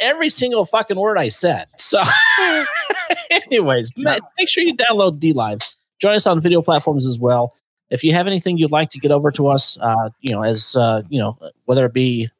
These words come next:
Speaker 1: the Mexican word of the day, a news story, uh, comments about any topics we're bringing up, you can email that over, slightly serious show at gmail dot com, or you can hit us up over on tw-, the Twitter Twitter at Slightly Serious. Uh,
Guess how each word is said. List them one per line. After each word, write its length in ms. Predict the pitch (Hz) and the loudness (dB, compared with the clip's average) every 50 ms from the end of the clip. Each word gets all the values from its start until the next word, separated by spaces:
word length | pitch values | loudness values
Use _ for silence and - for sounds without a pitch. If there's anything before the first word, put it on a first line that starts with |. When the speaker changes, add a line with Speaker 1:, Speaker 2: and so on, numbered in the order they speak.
| _ _ - | _ _ -4
Speaker 1:
the 60 | 190 | -2
Mexican 400 | 165 165 - - - 160 143 139 | -2 -2 -2 -4 -4 -4 -2 0
word 220 | 147 156 143 131 | 0 0 0 -2
of 80 | 120 117 | -4 -6
the 80 | 113 | -2
day, 340 | 113 143 160 170 170 170 165 - | 0 0 2 2 2 0 -2 -2
a 180 | - 110 107 104 | -4 -4 -2 0
news 240 | 110 147 185 196 - | 0 0 2 0 0
story, 420 | - 180 170 165 151 156 160 151 - _ _ _ _ _ _ _ _ _ | 2 2 2 4 4 2 0 -2 -4 _ _ _ _ _ _ _ _ _
uh, 200 | - 127 117 107 | -2 -2 -2 -2
comments 380 | - - 180 185 190 190 175 165 | -2 -2 -2 0 0 0 -2 0
about 240 | 160 156 156 147 151 | 0 0 0 2 2
any 160 | 160 156 139 | 0 0 0
topics 400 | - 185 185 180 - 165 - - | 0 -2 -2 0 0 0 0 -2
we're 100 | - - - | -2 -6 -4
bringing 200 | - 147 143 147 151 | -4 -4 0 0 0
up, 120 | 151 - | 0 0
you 60 | 156 | -4
can 180 | 143 - 127 117 | -4 -4 -2 0
email 280 | 156 170 180 175 170 160 | 0 0 2 2 2 2
that 180 | 156 151 147 147 | 2 2 2 2
over, 360 | 139 135 139 135 135 139 - _ | 2 2 2 2 0 -2 -6 _
slightly 340 | - - 160 170 175 170 160 | -6 -2 -2 0 2 2 0
serious 280 | 135 - 160 160 151 139 | 0 2 2 2 2 2
show 120 | - 147 | 2 2
at 120 | 135 120 - | 2 2 2
gmail 300 | - 151 147 135 127 127 | 0 2 2 2 0 0
dot 200 | 127 120 117 - | -2 -4 -2 -2
com, 240 | 135 127 123 123 - - _ _ _ _ _ | -2 -2 -2 -4 -6 -10 _ _ _ _ _
or 180 | - 165 170 175 | 2 4 4 4
you 100 | 170 165 | 2 2
can 180 | - 135 131 127 - - - - | 0 -2 -2 -4 -6 -10 -10 -6
hit 100 | - 185 | -4 -2
us 140 | 196 156 - | 0 0 2
up 220 | 165 156 151 - _ _ | 2 0 0 -2 _ _
over 240 | - 160 165 160 135 | -2 0 0 2 0
on 160 | 113 107 101 | 0 -2 -2
tw-, 280 | 98 - - - - _ | -6 -8 -10 -10 -10 _
the 60 | - 120 | -6 -6
Twitter 280 | - - - 220 185 | -2 0 0 0 0
Twitter 300 | 131 - 120 95 85 95 | 0 0 -2 0 0 -2
at 100 | 104 - | -4 -4
Slightly 320 | - - 143 143 104 113 107 | -2 -2 -2 -2 -2 -2 -2
Serious. 520 | - - 135 127 117 117 120 - - - - - - - _ _ _ _ _ _ _ - | -2 0 2 2 2 2 2 0 -2 -4 -6 -12 -18 -20 _ _ _ _ _ _ _ -6
Uh, 260 | 127 127 123 123 127 | -2 -2 0 0 -2